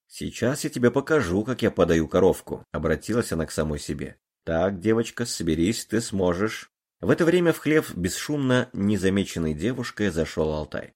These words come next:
Обнаружив, чем занята Арина, он издалека с интересом стал наблюдать за происходящим, ничем не выдавая своего присутствия. Однако ожидаемое зрелище было недолгим, так как Арина резко и неправильно схватила корову за вымя,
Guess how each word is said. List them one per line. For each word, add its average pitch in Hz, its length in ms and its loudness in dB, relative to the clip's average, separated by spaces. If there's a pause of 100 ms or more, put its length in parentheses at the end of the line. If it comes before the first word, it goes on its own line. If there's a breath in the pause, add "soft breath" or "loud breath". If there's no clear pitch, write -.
(100)
Обнаружив, 90 580 0
чем 90 220 -2
занята 78 380 -2
Арина, 135 320 0 (120)
он 131 200 4
издалека 107 500 2
с - 100 -8
интересом 107 460 -2
стал 101 240 2
наблюдать 92 460 0
за 87 100 -2
происходящим, 78 720 -2 (160)
ничем 117 440 -2
не 101 80 0
выдавая 80 380 0
своего 78 360 -4
присутствия. 76 720 -10 (260)
Однако 92 460 4
ожидаемое 87 600 2
зрелище 101 460 -2
было 92 360 2
недолгим, 87 560 2
так 80 200 -4
как - 200 -8
Арина 107 420 0
резко 143 400 2
и 123 140 0
неправильно 113 500 4
схватила 92 440 2
корову 85 360 2
за 80 160 2
вымя, 117 320 2